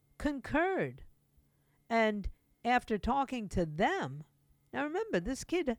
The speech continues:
suffered a cardiac arrest. He's the Buffalo Bills safety. He has now apologized for wearing the jacket. The white Letterman jacket had yellow wording and designs on it. The part of it that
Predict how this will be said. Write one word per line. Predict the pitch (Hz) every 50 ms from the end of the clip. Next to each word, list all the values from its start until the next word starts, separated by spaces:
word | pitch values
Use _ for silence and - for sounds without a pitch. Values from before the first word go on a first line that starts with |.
| _
suffered | _ - - - 285 262 - 269 214
a | 196
cardiac | - - - 233 285 311 415 370 339 262 240 - -
arrest. | 214 190 185 196 233 285 311 - - - - - _ -
He's | 202 202 180
the | 190 190 190 185 165 -
Buffalo | - 196 185 185 185 214 226 - 233 208 196
Bills | 190 175 196 202 196 180 -
safety. | - 220 220 247 226 - - 131 131 - _ _ _ _ _ _ _ _ _ _ _ _ _ _ _
He | _ - - 240 233 -
has | - 170 180 208 185 156
now | 214 233 254 269 262 -
apologized | - 170 - - 240 285 320 311 233 170 - 151 123 131 143 156 - - - _ _ _ - - _ _ _ _
for | - 208 196
wearing | 196 208 226 233 233 226 214 196 185
the | 170 170
jacket. | 160 165 208 226 240 254 240 - - - - _ _ _ _ _ _ _ _ _ _ _ 185
The | - 185
white | 175 175 214 254 320 381 - _
Letterman | 226 214 233 247 254 240 233 220 202
jacket | 170 - 220 220 214 202 226 208 156
had | 165 185 180 170
yellow | 180 208 233 262 277 269
wording | 262 226 208 202 196 185 190 190 185 - -
and | 185 175
designs | 165 180 170 160 196 202 196 190 185 156
on | 170 147 139 131
it. | 135 143 _
The | 175
part | - - 226 247 269 294
of | 285 226
it | 240 220 208 196
that | 196 175 -